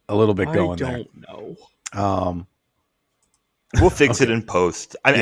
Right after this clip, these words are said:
Speaker 1: Yeah.
Speaker 3: and by we, I mean you, Kevin.
Speaker 1: Honestly, I think the, the software we record through here, the site we record through, rather, the reason Sean went out of sync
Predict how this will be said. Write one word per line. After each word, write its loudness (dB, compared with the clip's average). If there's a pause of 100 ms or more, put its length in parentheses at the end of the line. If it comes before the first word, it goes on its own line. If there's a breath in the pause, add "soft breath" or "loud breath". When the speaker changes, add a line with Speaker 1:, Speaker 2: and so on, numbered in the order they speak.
(100)
Speaker 1:
Yeah. -2
Speaker 3:
and 2
by 8
we, 6
I 8
mean -2
you, -2
Kevin. -4 (680 loud breath)
Speaker 1:
Honestly, 4
I 6
think 2
the, 2 (160)
the 2
software 2
we 2
record 0
through 0
here, 2
the -2
site -2
we -2
record -2
through, -2
rather, 0 (840 soft breath)
the 0
reason 2
Sean 0
went 0
out 2
of -2
sync -4